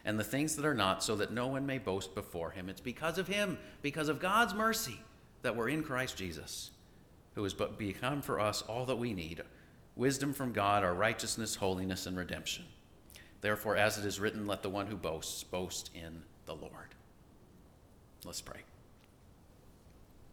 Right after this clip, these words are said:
Lord, we thank you. Thank you for how honest your word is, not only about the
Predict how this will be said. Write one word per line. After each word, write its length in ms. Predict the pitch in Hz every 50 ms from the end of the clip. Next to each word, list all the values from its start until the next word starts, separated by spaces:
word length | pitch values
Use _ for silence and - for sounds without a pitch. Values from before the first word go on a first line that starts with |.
| - - - - - - - - - - - - - - - - -
Lord, 200 | 117 123 120 120
we 80 | 117
thank 320 | - - 98 90 87 - 92
you. 160 | 90 90 82 - - - - - - - - - - - - - - - - - - - - - - - - -
Thank 180 | 135 139 123 123
you 80 | 117
for 160 | - 113 101
how 180 | 110 101 98 90
honest 560 | - 104 113 120 123 143 147 - - - - - - - - -
your 140 | - 98 92
word 300 | 90 98 110 107 107 -
is, 480 | - 107 113 123 139 139 151 - - - - - - - - - - - - - - - - - - - - - - - - - - - - - - - - -
not 180 | 95 95 101 101
only 260 | 110 117 117 113 110
about 400 | 104 95 107 101 107 110 - -
the 280 | - 101 92 92 90